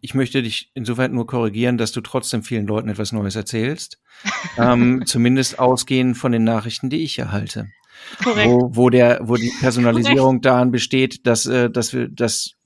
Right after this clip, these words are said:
Speaker 1: der, der, der oder die, die mir schreiben, feststellen, dass wir beide Menschen sind. Das ist unsere
Speaker 3: <laughs>
Speaker 1: Gemeinsamkeit.
Speaker 3: Wir beide atmen.
Speaker 1: Ja.
Speaker 2: Auch das ist wahr.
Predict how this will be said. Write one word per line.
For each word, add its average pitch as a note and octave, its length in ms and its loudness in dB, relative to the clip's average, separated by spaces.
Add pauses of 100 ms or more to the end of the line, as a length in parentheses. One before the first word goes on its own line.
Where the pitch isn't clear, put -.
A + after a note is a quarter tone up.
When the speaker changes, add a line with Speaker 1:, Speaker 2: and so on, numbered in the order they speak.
(240)
Speaker 1:
der, B2 160 4
der, A#2 380 0
der B2+ 260 4
oder A2+ 160 2
die, A#2+ 340 -4 (360)
die A#2 40 -2
mir A2+ 120 2
schreiben, B2 560 2 (220)
feststellen, B2 420 2
dass A2+ 160 0
wir A#2+ 160 2
beide A#2 300 2
Menschen A2+ 420 0
sind. G#2 340 -6 (220)
Das G#2+ 160 -6
ist A#2 120 -2
unsere A2+ 200 2
Speaker 3:
<laughs> A#2 80 0
Speaker 1:
Gemeinsamkeit. C3 800 2
Speaker 3:
Wir A3+ 80 -2
beide A#3 300 0
atmen. G3+ 480 -2 (140)
Speaker 1:
Ja. A#3 240 2
Speaker 2:
Auch G#3+ 40 -6
das E3+ 200 -6
ist - 140 -14
wahr. F#3+ 320 4